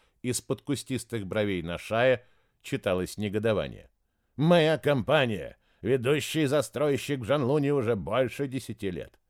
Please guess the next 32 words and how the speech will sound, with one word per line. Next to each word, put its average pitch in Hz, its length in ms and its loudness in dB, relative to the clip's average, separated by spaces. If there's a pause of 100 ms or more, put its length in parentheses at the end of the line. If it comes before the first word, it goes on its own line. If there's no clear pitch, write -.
(520)
Я 131 120 4
двадцать 117 600 -2
пять 113 200 0
лет 110 220 0
фонарщик 107 640 -4
равнинного 92 560 -2
клана, 101 360 -6 (480)
и 120 120 -4
моя 135 260 4
семья 131 400 0
всегда 135 520 0
платила 147 520 0
дань. 135 280 0 (720)
Двое 175 420 4
моих 175 320 4
сыновей 156 500 2
зелёные 143 460 2
кости. - 480 -2 (640)
Один 87 380 -2
стал 120 280 2
кулаком 123 480 2
ещё 135 320 0
под 104 220 -2
началом 123 460 0
вашего 110 440 -2
брата, 101 360 -2
а 76 40 -6
теперь - 400 -4 (300)
подчиняется 139 720 0
непосредственно 123 960 0
Маику 104 360 -2
Кену. - 320 -10